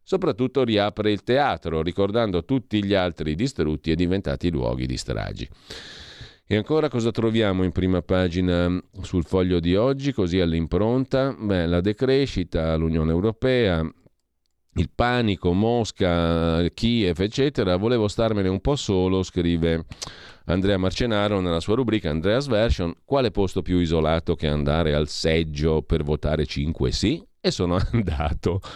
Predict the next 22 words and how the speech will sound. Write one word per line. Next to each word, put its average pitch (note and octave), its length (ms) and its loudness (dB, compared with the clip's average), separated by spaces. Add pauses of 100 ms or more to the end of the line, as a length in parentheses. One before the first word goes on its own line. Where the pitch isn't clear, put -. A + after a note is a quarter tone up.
(120)
Ho A#2 120 0
trovato D3 560 0
l'intimità A#2+ 720 0
che F2+ 120 -2
cercavo. A1+ 600 -4 (400)
Soltanto C3 520 -2
in F#2+ 100 2
quel F2 260 2
deserto, C2+ 800 0
solo G#2+ 480 2
con D#2+ 160 -2
me D2+ 140 0
stesso D#2 560 0
e C2 60 -2
con D2 200 0
i D#2 80 4
miei, F#2+ 420 2 (540)
chiamiamoli D2+ 920 0
pensieri, A2 680 0
ho A#2 120 -6
potuto C3+ 360 -2
confessarmi. C2+ 920 -4